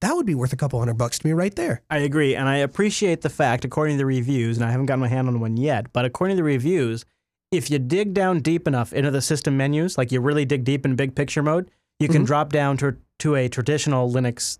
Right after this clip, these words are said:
Speaker 2: X eleven desktop.
Speaker 1: I would not like that.
Speaker 2: No, no, no.
Speaker 1: I'm glad it's there, but
Speaker 2: Right. So here's my point.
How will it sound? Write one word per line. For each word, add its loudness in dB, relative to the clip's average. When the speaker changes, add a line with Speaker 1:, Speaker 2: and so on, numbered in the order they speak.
Speaker 2:
X -2
eleven 0
desktop. -4
Speaker 1:
I 2
would 2
not -2
like -6
that. -8
Speaker 2:
No, 2
no, 2
no. 2
Speaker 1:
I'm 2
glad 2
it's -4
there, 0
but -8
Speaker 2:
Right. 0
So 0
here's 2
my 2
point. -2